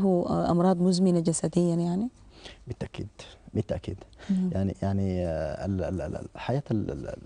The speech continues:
Speaker 2: بمرور الشخص عادة مشكلتنا نحن،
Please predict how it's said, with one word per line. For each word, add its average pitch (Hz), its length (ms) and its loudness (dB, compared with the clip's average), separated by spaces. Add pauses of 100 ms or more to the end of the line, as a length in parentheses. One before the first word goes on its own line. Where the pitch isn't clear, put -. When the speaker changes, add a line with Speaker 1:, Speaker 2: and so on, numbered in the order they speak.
(400)
Speaker 2:
بمرور 101 440 0
الشخص - 340 -6
عادة 92 480 -2 (1080)
مشكلتنا 131 420 -4
نحن، 131 200 -2